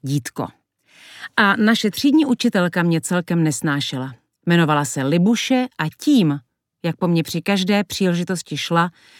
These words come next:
mi dala jednu z prvních životních lekcí. Z neúspěchu se člověk prý vždy nejvíc naučí, říká se.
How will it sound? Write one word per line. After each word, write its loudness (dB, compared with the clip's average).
mi 2
dala 2
jednu 4
z -4
prvních 0
životních -2
lekcí. -8
Z 2
neúspěchu 2
se -2
člověk -2
prý 0
vždy 2
nejvíc 0
naučí, -4
říká -6
se. -10